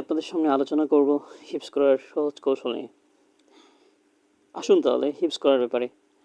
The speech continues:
কোনো কিছু মুখস্থ করে সংরক্ষণ করা বা কোনো কিছু সংরক্ষণকারীকে হাফেজ বলা হয়। কোনো কিছু মুখস্থ করে সংরক্ষণ করা বা কোনো কিছু সংরক্ষণকারীকে হাফেজ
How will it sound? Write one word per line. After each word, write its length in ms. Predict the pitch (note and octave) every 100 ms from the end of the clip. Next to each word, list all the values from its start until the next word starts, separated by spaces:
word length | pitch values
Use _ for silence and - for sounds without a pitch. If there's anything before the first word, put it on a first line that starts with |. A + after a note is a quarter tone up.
| _ _ _ -
কোনো 160 | F3 F3
কিছু 180 | F#3+ F#3 E3
মুখস্থ 300 | C#3+ - - D3+
করে 120 | C#3 C3+
সংরক্ষণ 380 | C#3+ C#3+ C#3+ E3
করা 220 | D3+ C#3+ C3+ _ _ _ _ _ _ _ _ D#3
বা 140 | D3+ -
কোনো 140 | D#3+ E3
কিছু 160 | - - -
সংরক্ষণকারীকে 760 | D3+ D3+ D#3 E3 D3+ C#3+ C3+ D#3 - _ _ _ _ _ _ _ - - _ -
হাফেজ 260 | D3+ E3 C#3+
বলা 140 | A#2+ B2
হয়। 120 | - - - - - - - - - - - - - - - _ _ _ _ _ _ _ _ _ _ _ - - - -
কোনো 140 | E3 G3
কিছু 160 | F3+ - F3+
মুখস্থ 400 | E3 - F#3 - E3 C#3+
করে 180 | D3 E3+ _ _ _ _ _ _ -
সংরক্ষণ 400 | D3+ D3 E3+ D#3
করা 160 | C3+ C#3+ G3+ _ _ _ -
বা 60 | D#3
কোনো 120 | F3+ F#3
কিছু 140 | F3+ F#3+ -
সংরক্ষণকারীকে 680 | D#3 D3+ D3+ F3 D#3+ E3 G3+ F#3+
হাফেজ 220 | D3+